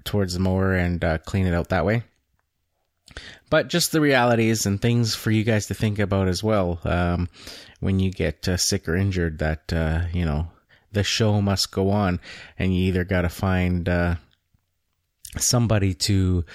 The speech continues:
take over for you and take on those lawns and stuff if it's, uh, you know, regularly scheduled stuff, because those lawns are not gonna stop growing. They're not gonna stop, um, you know, needing to be cut, and you can't just abandon your clients.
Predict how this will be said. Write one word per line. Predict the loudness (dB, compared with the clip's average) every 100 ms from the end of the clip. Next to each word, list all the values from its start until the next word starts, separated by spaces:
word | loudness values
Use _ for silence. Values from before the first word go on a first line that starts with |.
| -18 -20 -6
take | 0 0 2
over | 2 2
for | 0 0 2
you | 2 2 2 0 -6 -10 -4
and | -2
take | 0 -2 0
on | 2 2
those | 2 2
lawns | 2 2 2 0 0
and | 0
stuff | 0 -2 -2
if | -4
it's, | -4 -4 -6 -4
uh, | 0 2 0 -2 -8 -20 -20 -20 _
you | -2
know, | 0
regularly | 0 0 0 0 0
scheduled | -2 -2 -2 0 0
stuff, | 0 -2 -2
because | -4 -2 0
those | 0 2
lawns | 2 2
are | 2
not | 0 0
gonna | -2
stop | 0 0 -2
growing. | 0 0 2 2
They're | 2
not | 0 -2
gonna | -2
stop, | -2 0 0 0 -6 -14 -14 -18 -18 -18 -4
um, | 0 0 0 0 -2 -4 _ _
you | -2 2
know, | 2
needing | 2 2 2 0
to | 0
be | -2
cut, | -4 -2 -2 -2 -8 -14 -20 -20 -10 -2
and | 0 2 0
you | -2
can't | -2 -2 -2
just | -2 -2
abandon | -4 0 0 2 2 2
your | 0
clients. | -2 -2 0 0 -2 -4 -4